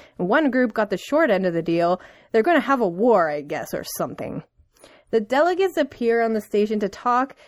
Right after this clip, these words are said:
and good gracious, one of them is a young female. Everyone faints at the scandal. Sisko decides to invite them to tea, which defies all logic, since the formal negotiations are kind of put in place,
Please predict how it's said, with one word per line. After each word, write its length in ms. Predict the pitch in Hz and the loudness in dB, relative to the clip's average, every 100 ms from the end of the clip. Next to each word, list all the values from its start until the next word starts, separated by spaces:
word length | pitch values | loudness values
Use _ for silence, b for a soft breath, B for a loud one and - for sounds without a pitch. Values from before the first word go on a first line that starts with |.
| b | b
and 220 | - 208 196 | 0 0 0
good 260 | - 415 403 | 0 2 0
gracious, 520 | - 311 359 - 175 - | -2 0 0 0 -8 -2
one 200 | 254 339 | 0 2
of 120 | 294 | 2
them 160 | 214 269 | 2 2
is 140 | 311 | 2
a 60 | 277 | 0
young 360 | 175 165 214 247 - | 0 0 -2 -2 -2
female. 540 | 381 294 196 151 156 b b | 2 4 2 0 -2 b b
Everyone 400 | 403 370 277 226 - - - | 0 2 2 -2 -4 -12 0
faints 360 | 392 311 220 | 2 2 2
at 140 | 247 240 | -4 -2
the 100 | 254 - | -4 -6
scandal. 640 | - 330 370 294 180 147 - _ _ _ _ _ _ _ - | -8 -2 0 2 2 0 -4 _ _ _ _ _ _ _ -2
Sisko 300 | 381 392 359 | -2 0 0
decides 380 | 320 302 277 277 | 0 0 0 0
to 80 | |
invite 260 | 269 220 285 | 0 2 0
them 140 | 254 | 0
to 100 | 226 | -2
tea, 380 | 208 - 302 220 | -4 -2 -2 0
which 260 | 220 214 - | 0 -2 -4
defies 420 | 196 254 330 311 | -6 0 0 2
all 220 | 233 214 | 2 2
logic, 460 | 202 254 196 156 151 - | 0 -2 -2 -4 -6 -4
since 200 | 214 - | -4 -4
the 120 | 226 | -8
formal 360 | - 359 359 | -2 0 2
negotiations 960 | 285 208 208 277 - 202 190 180 190 - | 2 2 0 -2 0 -2 -2 -4 -8 -6
are 120 | 208 | -6
kind 300 | 208 - 370 | -6 -4 -2
of 120 | 381 - | -2 -4
put 180 | - | -4
in 120 | 311 247 | -2 -2
place, 380 | - 240 226 | 0 0 0